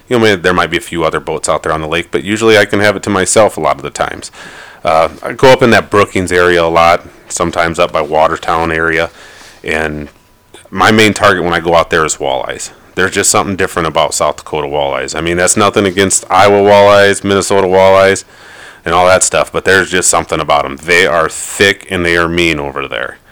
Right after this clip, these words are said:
I don't know if it's the freshwater shrimp or what it is, but we go over there, and an eighteen-inch walleye over there,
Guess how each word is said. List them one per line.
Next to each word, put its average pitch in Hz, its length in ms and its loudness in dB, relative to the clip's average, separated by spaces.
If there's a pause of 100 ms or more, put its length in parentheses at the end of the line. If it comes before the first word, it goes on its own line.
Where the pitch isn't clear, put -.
(140)
I 76 80 -2
don't 80 120 -4
know 78 80 -4
if - 100 -8
it's - 160 -6
the 80 80 -6
freshwater 85 480 0
shrimp 107 340 0
or 85 80 2
what 87 200 4
it 76 100 0
is, 73 240 -4 (540)
but 82 340 -4 (600)
we 95 180 -4
go 95 220 4
over 98 180 2
there, 95 340 2 (560)
and 76 400 -8 (200)
an 95 120 -6
eighteen-inch 107 560 0
walleye 98 360 4
over 90 240 2
there, 87 440 2